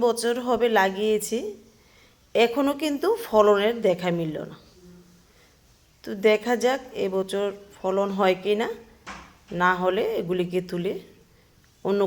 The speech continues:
কোথাও লাগিয়ে দেব। তো আজকে এখান থেকে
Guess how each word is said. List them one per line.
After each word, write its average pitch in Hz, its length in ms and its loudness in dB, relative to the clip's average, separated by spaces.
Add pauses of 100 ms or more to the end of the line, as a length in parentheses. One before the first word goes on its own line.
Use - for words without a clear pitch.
কোথাও 185 260 0 (120)
লাগিয়ে 165 400 -2
দেব। - 120 -10 (2250)
তো 233 60 0 (260)
আজকে 226 300 -4 (140)
এখান 254 200 -2 (120)
থেকে 277 240 -2